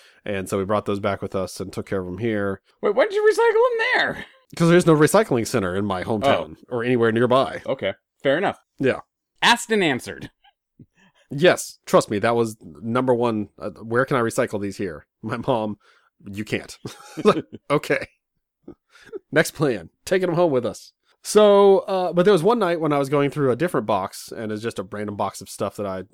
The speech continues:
Speaker 1: found while I was digging through my room, trying to get underneath all this other stuff that my mom has built up. 'Cause that's what happens when you leave home. You know, your parents use your room for storage or whatever they're gonna use it for, and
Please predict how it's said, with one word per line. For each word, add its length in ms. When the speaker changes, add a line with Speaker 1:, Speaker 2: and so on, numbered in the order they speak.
Speaker 1:
found 440
while 160
I 40
was 140
digging 340
through 180
my 120
room, 380
trying 280
to 80
get 180
underneath 420
all 120
this 120
other 120
stuff 220
that 140
my 120
mom 220
has 120
built 260
up. 160
'Cause 120
that's 140
what 100
happens 240
when 100
you 80
leave 200
home. 320
You 140
know, 80
your 240
parents 300
use 180
your 100
room 280
for 160
storage 520
or 80
whatever 280
they're 100
gonna 160
use 180
it 100
for, 260
and 180